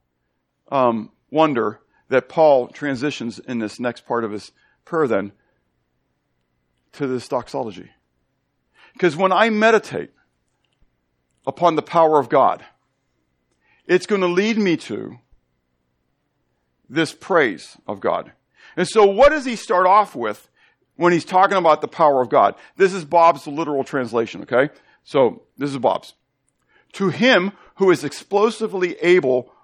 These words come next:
over all things to perform over superabundantly those things which we ask or think according to the explosive ability which is working in us."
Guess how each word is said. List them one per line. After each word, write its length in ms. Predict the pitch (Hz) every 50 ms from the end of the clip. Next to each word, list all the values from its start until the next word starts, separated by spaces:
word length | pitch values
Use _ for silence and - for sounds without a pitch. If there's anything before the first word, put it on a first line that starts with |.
| _ _ _
over 320 | - 180 180 151 147 139 120
all 120 | 117 117
things 380 | - - 113 110 123 127 - - _ _ _ -
to 120 | - 165
perform 540 | 123 151 - - - 202 196 175 165 160 147 -
over 240 | - 185 196 190 185
superabundantly 800 | 156 - 156 131 147 131 127 143 165 160 160 127 107 104 101 - _ _ _ _ _ _ _ _
those 340 | _ - 175 185 196 202 -
things 260 | - 190 180 175 139
which 200 | 147 156 151 -
we 140 | 143 143 -
ask 440 | - 151 143 120 120 120 - - -
or 100 | 139 131
think 380 | - - 170 139 127 - - _ _ _ _ -
according 420 | - 147 - - 208 214 220 202 165
to 80 | 170
the 80 | 143 147
explosive 460 | 143 - - 170 170 180 170 175 139
ability 360 | 147 131 127 151 147 147 147
which 200 | 131 117 120 -
is 100 | 123 110
working 320 | 104 117 117 - - 110 107
in 100 | 107 107
us." 340 | 110 - - - - -